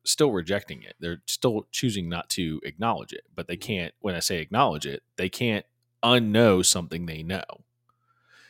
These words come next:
If you know that Yah exists, you can't say, "Yah doesn't exist." Well, to do that, you would have to say, "Doesn't exist." By saying Yah doesn't exist, you're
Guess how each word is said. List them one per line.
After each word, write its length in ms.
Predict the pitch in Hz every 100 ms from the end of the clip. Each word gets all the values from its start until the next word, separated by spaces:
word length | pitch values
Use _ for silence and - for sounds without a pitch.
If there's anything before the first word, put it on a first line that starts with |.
| _ _
If 160 | 92 -
you 100 | 95
know 300 | 87 117 135
that 180 | 120 87
Yah 240 | 92 87
exists, 720 | 82 90 90 - - - - -
you 140 | 90
can't 320 | 90 107 101 -
say, 360 | - 87 82 _ _ _
"Yah 260 | 92 98 87
doesn't 260 | 85 - 80
exist." 540 | 76 87 - - - - _ _ _ _ _
Well, 320 | 90 98 92 -
to 100 | -
do 200 | 80 147
that, 260 | 113 80 -
you 120 | 90 90
would 100 | 85
have 260 | 92 87
to 140 | - 90
say, 440 | - 90 87 85 _ _ _ _ _ _ _ _ _ _ _ _ _ _ _ _ _ _ _ _
"Doesn't 240 | 120 98
exist." 480 | 87 82 85 - - - _ _ _ _ _ - - _
By 140 | 90
saying 500 | 87 - 123 101 87 80 _
Yah 380 | 87 87 95 90
doesn't 280 | 90 87 78
exist, 580 | 78 95 85 76 - - _
you're 420 | - 85 87 78